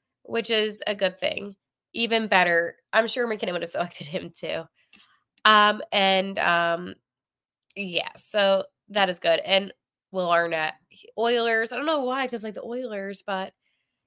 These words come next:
yeah, so on the team, it is McDavid, um, Drysdale, um, Hellebuyck, Pastrnak, Dallin,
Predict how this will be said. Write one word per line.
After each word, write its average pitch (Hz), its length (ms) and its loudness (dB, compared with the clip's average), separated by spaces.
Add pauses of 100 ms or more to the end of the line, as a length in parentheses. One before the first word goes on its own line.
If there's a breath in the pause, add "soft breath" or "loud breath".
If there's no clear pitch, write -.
yeah, 226 320 4
so 233 560 4 (720)
on 277 160 6
the 311 100 0
team, 233 580 -4 (420)
it 240 100 -4
is 247 160 4
McDavid, 254 720 0 (180)
um, 226 400 0
Drysdale, 247 880 2 (580)
um, 190 500 0
Hellebuyck, 247 640 -2 (460)
Pastrnak, 247 760 2 (1300)
Dallin, 233 720 2